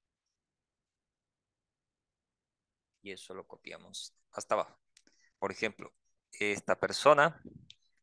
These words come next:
Juliana, no trabajó dos días, entonces no le voy a pagar los doce mil ochocientos, le voy a pagar once mil quinientos veinte. Eh, este trabajador que es Marisol Terraza no trabajó igual dos días, entonces no le voy a pagar los veinte,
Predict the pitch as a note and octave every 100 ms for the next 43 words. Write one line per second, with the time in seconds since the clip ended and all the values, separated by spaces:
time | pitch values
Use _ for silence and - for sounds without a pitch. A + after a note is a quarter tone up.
0 | _ _ _ - G2 A#2 C3+ B2 A#2+ F#2+
1 | - F2+ F2+ G2+ A2 A#2+ D3+ C3+ C3+ F#2+
2 | F2+ F#2 - G2 G#2+ G#2 G2 G2 F#2 F#2
3 | G2 - F2+ - F2+ F2 F#2+ A#2 - F3+
4 | A2+ F2+ E2+ F#2 - G#2 G#2+ - _ _
5 | _ _ - - _ C3 D3 - G#2 G2+
6 | A2 - F#2 F#2 F#2+ G#2 - A2+ - -
7 | - - G2 G#2+ G2 - - - - -
8 | _ - - - - - _ _ G2 G2
9 | G2 F#2+ G2 - A2 - G#2+ - G2 G2
10 | G2 G#2+ A2+ B2 B2+ B2+ B2+ - _ -
11 | G2+ G2+ A2 A#2 - - - F#2 F2+ -
12 | G2+ G2+ - - A#2+ A#2 A2+ G#2 F#2 -
13 | F2+ F2+ - F#2+ F2+ F2 F2+ G2 - D#3
14 | D3 C#3+ A2 G2 F#2+ F#2 - G2 - -
15 | F2+ F2 F2 F2 - F2+ F#2 F#2 F2+ -